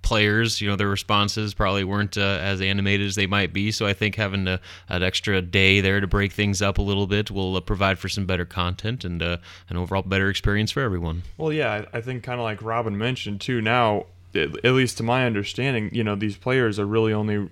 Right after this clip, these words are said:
Speaker 2: players and coaches are really only required to speak to the media one day as opposed to two. So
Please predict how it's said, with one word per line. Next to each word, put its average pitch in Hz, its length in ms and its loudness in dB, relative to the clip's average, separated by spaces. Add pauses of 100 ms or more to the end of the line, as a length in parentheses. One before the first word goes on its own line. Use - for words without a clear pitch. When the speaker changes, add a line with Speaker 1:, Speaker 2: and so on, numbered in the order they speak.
(300)
Speaker 2:
players 139 320 6
and 139 180 2
coaches 110 360 0
are 101 60 -4
really 117 200 0
only 110 220 -2
required 113 460 -4
to 104 60 -6
speak - 280 -4
to 117 100 -6
the 104 80 -6
media 113 320 0
one 117 380 -2
day 101 320 0
as 104 160 -4
opposed 110 460 -2
to 107 60 -6
two. 104 400 -4
So 104 380 -2